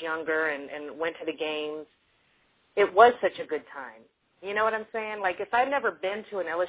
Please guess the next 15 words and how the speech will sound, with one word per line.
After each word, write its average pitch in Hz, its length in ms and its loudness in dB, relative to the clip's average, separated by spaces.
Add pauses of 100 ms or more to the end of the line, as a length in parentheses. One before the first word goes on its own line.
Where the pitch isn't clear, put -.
U 180 160 -8
football 175 340 0
game, 175 200 -4
I 185 80 4
don't 190 160 -2
know 190 140 0
if 180 120 -6
I'd 170 200 -4
be 165 220 -10
into 185 440 -6
it 120 80 -12
as 120 80 -16 (100)
much. 104 240 -18 (680)
Like, 196 220 4
I, 208 160 12